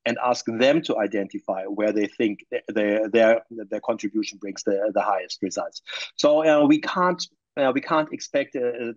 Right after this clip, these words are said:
an o-, solo entrepreneur or, you know, a small, medium-sized, uh, enterprise, the owners, the entrepreneurs, we can't expect them, you know, to be able to analyze all areas of their business that way,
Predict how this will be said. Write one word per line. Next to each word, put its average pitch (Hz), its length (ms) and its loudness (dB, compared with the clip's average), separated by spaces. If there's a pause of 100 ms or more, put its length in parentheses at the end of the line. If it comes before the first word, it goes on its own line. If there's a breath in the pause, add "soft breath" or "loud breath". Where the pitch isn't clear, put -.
(100)
an 120 160 -8
o-, 131 100 0
solo 135 380 -2
entrepreneur 120 520 -4
or, 110 260 -2
you 117 120 -14
know, 107 160 -12
a 101 60 -16
small, 117 340 -2
medium-sized, 110 760 -4
uh, 117 160 -2
enterprise, 113 640 -2
the 113 140 -14
owners, 110 420 -4
the - 60 -16 (100)
entrepreneurs, 107 580 -2 (300 loud breath)
we 117 60 -2
can't 156 340 0
expect - 460 -2
them, 120 140 2
you 110 60 -6 (260 loud breath)
know, 131 60 0
to 123 140 -4
be 131 140 -2
able 127 280 -2
to 120 360 -6
analyze 127 560 -4
all 147 240 -4
areas 107 400 -8
of 113 120 -12
their 104 120 -8
business 101 380 -6
that 95 200 0
way, 127 240 2